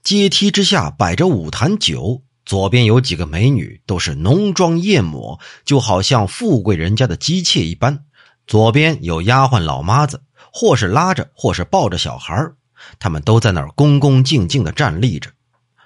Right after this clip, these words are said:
中间有一个人，穿的是家常的衣服，坐在榻上，抱着酒坛，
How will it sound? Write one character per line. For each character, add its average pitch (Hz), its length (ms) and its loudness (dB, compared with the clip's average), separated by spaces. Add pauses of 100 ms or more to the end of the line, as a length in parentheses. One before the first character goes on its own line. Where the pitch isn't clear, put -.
(180)
中 135 260 4
间 135 220 2
有 78 160 2
一 85 120 -4
个 104 80 0
人， 76 240 -4 (360)
穿 123 280 2
的 104 120 2
是 73 160 -4
家 123 260 2
常 87 240 -4
的 117 80 4
衣 80 220 -4
服， - 180 -20 (140)
坐 127 180 0
在 92 160 0
榻 98 380 -2
上， - 180 -10 (380)
抱 98 200 2
着 90 120 -2
酒 73 240 -4
坛， 104 280 -2